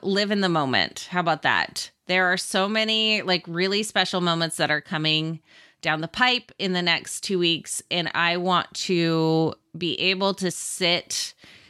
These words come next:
and enjoy the vibes, as the kids say, um, and really, like, live in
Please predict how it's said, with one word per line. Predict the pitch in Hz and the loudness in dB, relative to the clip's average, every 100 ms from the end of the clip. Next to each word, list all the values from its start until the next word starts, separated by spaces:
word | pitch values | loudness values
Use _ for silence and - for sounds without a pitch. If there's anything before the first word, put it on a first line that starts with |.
| _ _ | _ _
and | 175 170 | -2 0
enjoy | 165 143 160 156 156 156 156 165 156 - _ _ _ _ _ - - - - _ _ - | 0 -2 -2 -2 0 0 2 0 -2 -8 _ _ _ _ _ -20 -20 -20 -20 _ _ -6
the | 185 | -4
vibes, | 190 190 180 196 233 240 254 269 | 0 2 4 4 2 0 -2 0
as | - 226 214 | 2 2 0
the | 214 | -2
kids | 240 214 - | 0 -4 -2
say, | 226 214 220 240 220 _ - | 0 2 2 -2 -6 _ -2
um, | 185 175 165 - | 2 2 0 0
and | 185 175 160 | 0 0 0
really, | 180 180 180 180 170 151 - _ _ _ _ | 2 2 4 2 2 0 -2 _ _ _ _
like, | 185 170 - - | 2 2 2 -4
live | 180 170 170 175 180 175 170 175 - _ - | -2 0 2 2 2 2 -2 -6 -14 _ -2
in | 175 170 165 165 143 | 2 2 2 2 0